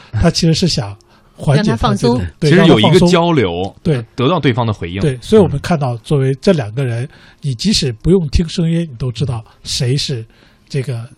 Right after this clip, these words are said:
Speaker 1: 这句话是谁说的。
Speaker 3: 嗯。
Speaker 1: 因为一定是作为老司机，他在刻意地来调节气氛。
Speaker 3: 嗯。
Speaker 1: 所以我，包括我们在最后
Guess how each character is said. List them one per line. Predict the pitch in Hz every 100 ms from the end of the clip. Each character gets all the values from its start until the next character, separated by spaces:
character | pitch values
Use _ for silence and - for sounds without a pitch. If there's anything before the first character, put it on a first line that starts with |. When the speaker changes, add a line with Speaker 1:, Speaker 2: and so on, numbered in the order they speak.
| _
Speaker 1:
这 | 185
句 | 143
话 | - 131
是 | 143
谁 | 120 117
说 | 123 135
的。 | 120 104 117
Speaker 3:
嗯。 | 101 95 _
Speaker 1:
因 | - 147
为 |
一 | 135
定 | 139 165
是 | 120 135 110 -
作 | 131
为 | 131
老 | 143 110
司 | -
机， | 120 139 131 -
他 | 135
在 | 123 123 110 - - -
刻 | - 170
意 | 135
地 | 117
来 | 110 117
调 | - 127
节 | 139
气 | - 123
氛。 | 120 110 -
Speaker 3:
嗯。 | 101 95 -
Speaker 1:
所 | - 185
以 |
我， | 175 135 - _ -
包 | 160
括 | 185
我 | 139
们 | 113
在 | 147 123
最 | -
后 | 131 139 120 110